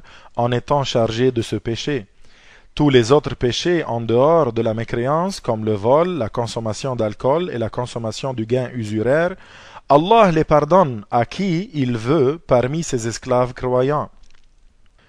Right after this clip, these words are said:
L'imam Abu Ja'far at-Tahawi a dit, « Celui qui qualifie Allah par une des significations des humains est certes devenu mécréant. » Ceux qui meurent croyants se repartissent donc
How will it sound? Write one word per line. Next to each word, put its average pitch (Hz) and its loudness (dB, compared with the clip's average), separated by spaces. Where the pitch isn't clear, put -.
L'imam 156 2
Abu 175 2
Ja'far 151 2
at-Tahawi 127 0
a 113 -4
dit, « 147 -4
Celui 147 0
qui 110 -4
qualifie 131 0
Allah 131 0
par 120 2
une 190 -2
des 123 2
significations 143 -4
des 110 -4
humains 151 -2
est 113 0
certes 156 2
devenu 117 0
mécréant. » 120 -4
Ceux 139 4
qui 143 -2
meurent 185 2
croyants 156 0
se - -2
repartissent 170 2
donc 156 0